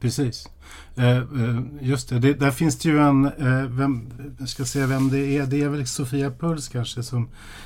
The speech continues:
i antologin skriver om den här passiviteten, eh, ehm, och, eh, Maria Jönsson skriver om epifanin som ju är ett begrepp som, som också Kjell Esmark lanserar.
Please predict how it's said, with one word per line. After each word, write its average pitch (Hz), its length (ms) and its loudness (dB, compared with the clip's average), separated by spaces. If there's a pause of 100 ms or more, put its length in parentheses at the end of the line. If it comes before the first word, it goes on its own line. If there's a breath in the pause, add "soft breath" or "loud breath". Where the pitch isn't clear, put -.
(120)
i 123 240 4
antologin 120 580 4
skriver 147 360 4
om 131 120 6
den 127 100 2
här 123 140 0
passiviteten, 123 1400 2
eh, 123 420 2
ehm, 117 460 2 (360 loud breath)
och, - 480 -4
eh, 117 420 4 (100)
Maria 127 520 2
Jönsson 151 440 4
skriver 117 420 2
om 117 200 0
epifanin 127 720 0
som 113 220 -2
ju 113 140 -2
är 113 40 0
ett - 200 -8
begrepp 113 360 -2
som, 107 420 -4
som 107 360 -6
också 123 260 -2
Kjell 135 200 0
Esmark 135 500 -2
lanserar. 110 580 0